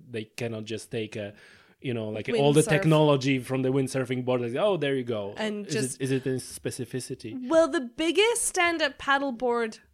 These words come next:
Speaker 2: companies, manufacturers, are old windsurf companies.
Speaker 1: Mm-hmm.
Speaker 2: So Nash and Starboard are kinda like the two global leaders,
Speaker 1: Mm-hmm.
Speaker 2: and they are both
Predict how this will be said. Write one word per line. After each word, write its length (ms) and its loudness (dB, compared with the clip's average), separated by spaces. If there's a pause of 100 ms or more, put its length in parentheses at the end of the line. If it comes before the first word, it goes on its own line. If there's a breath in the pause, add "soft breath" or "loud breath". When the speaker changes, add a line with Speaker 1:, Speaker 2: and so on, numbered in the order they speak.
(180)
Speaker 2:
companies, 880 -6 (120)
manufacturers, 1040 -6 (140)
are 300 2
old 280 -4
windsurf 520 -6
companies. 640 -14 (140)
Speaker 1:
Mm-hmm. 120 -10
Speaker 2:
So 340 0
Nash 480 2
and 160 -6
Starboard 720 -4
are 120 -10
kinda 360 -4
like 260 -4
the 60 -8
two 300 -10
global 500 -4
leaders, 640 -8
Speaker 1:
Mm-hmm. 140 -6
Speaker 2:
and 240 -6
they 160 -2
are 160 -2
both 480 -8